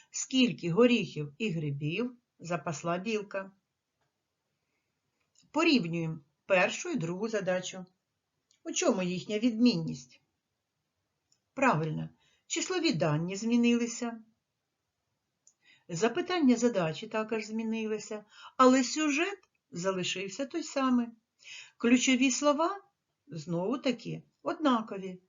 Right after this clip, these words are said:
Горіхи і гриби. Що нам відомо в другій задачі? Що горіхів білка запасла дев'ять.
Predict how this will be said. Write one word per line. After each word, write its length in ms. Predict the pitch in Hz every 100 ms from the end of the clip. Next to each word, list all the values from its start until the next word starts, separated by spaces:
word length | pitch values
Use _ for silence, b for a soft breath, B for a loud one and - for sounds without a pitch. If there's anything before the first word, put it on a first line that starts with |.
| _ _
Горіхи 840 | 165 208 233 151 156 143 285 320 _ _ -
і 180 | 165
гриби. 440 | 165 233 220 208 196 _ _ _ _ _ B B B
Що 260 | - - 349
нам 220 | 185 175
відомо 420 | 196 196 370 277
в 80 | 185
другій 280 | 190 196 214
задачі? 580 | 233 226 165 160 - - _ _ _ _ _ _ -
Що 240 | - 214 170
горіхів 720 | 175 156 165 156 277 311 - _ _ _ _ _ _ _ b b b
білка 500 | 170 175 175 170 247
запасла 600 | 269 294 311 320 320 320 320 _
дев'ять. 540 | 285 330 320 277 247